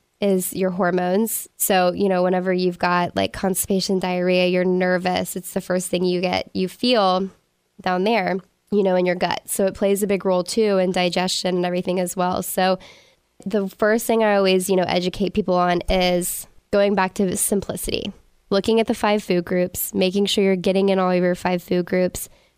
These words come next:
making sure it's a balance, making sure you're saying yes to things that you would otherwise feel, you know, scared to say yes to. But moderation,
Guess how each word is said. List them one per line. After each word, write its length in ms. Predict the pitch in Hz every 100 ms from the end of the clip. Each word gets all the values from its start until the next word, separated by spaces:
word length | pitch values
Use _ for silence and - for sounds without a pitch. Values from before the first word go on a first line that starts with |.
| -
making 240 | 190 202 202
sure 180 | 220
it's 140 | 208 226
a 40 |
balance, 720 | 196 180 175 180 180 - - - _ _ -
making 300 | 196 185 190
sure 260 | 180 196 185
you're 380 | 180 175 170 160 _
saying 440 | - - 190 202 202
yes 340 | 185 185 -
to 80 | 196
things 380 | - 180 180 -
that 60 | 180
you 140 | 185
would 120 | 180
otherwise 480 | 180 180 180 180 -
feel, 540 | - 180 185 180 190 185 -
you 140 | 196
know, 140 | 185 185
scared 520 | - - 185 180 180
to 60 | 190
say 260 | - 180
yes 320 | 175 175 -
to. 360 | - 180 185 214 - - _ _ - -
But 120 | 202 208
moderation, 760 | 190 190 175 175 - 180 175